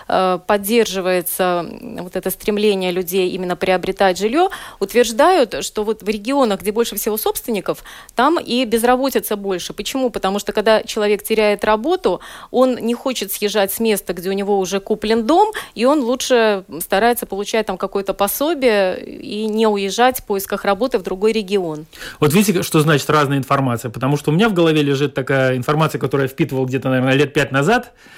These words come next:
Speaker 2: Э, я тогда у себя вёл рубрику «В мире», и было интересно почитать, что считается, что порядка двадцати пяти процентов американцев меняет своё место жительства,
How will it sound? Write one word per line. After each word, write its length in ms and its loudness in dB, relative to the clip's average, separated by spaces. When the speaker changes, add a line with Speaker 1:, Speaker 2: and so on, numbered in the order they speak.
Speaker 2:
Э, 340 0
я 160 4
тогда 240 0
у 60 2
себя 280 0
вёл 380 2
рубрику 400 0
«В 140 0
мире», 420 2
и 120 -10
было 200 2
интересно 440 0
почитать, 480 -2
что 760 2
считается, 500 0
что 200 -2
порядка 420 0
двадцати 480 -2
пяти 280 -4
процентов 580 -2
американцев 840 0
меняет 420 4
своё 180 0
место 460 0
жительства, 880 0